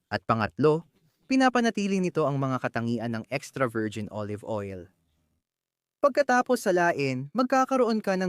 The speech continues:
ginintuang at mabangong langis na maaari mong ipahid sa mga kasukasuan na sumasakit.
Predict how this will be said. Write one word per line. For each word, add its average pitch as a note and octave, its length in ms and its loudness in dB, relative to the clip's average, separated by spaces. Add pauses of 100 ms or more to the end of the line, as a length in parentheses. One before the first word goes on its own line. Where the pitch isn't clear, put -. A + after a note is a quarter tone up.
ginintuang C#3+ 640 0
at - 80 -6
mabangong B2+ 480 -2
langis A2+ 480 -6
na A3 80 -2
maaari A3+ 480 2
mong G3 160 0
ipahid C#3+ 480 0
sa - 80 -6
mga C3+ 240 -2
kasukasuan B2 720 -4
na G#2+ 80 -10
sumasakit. G2+ 640 -10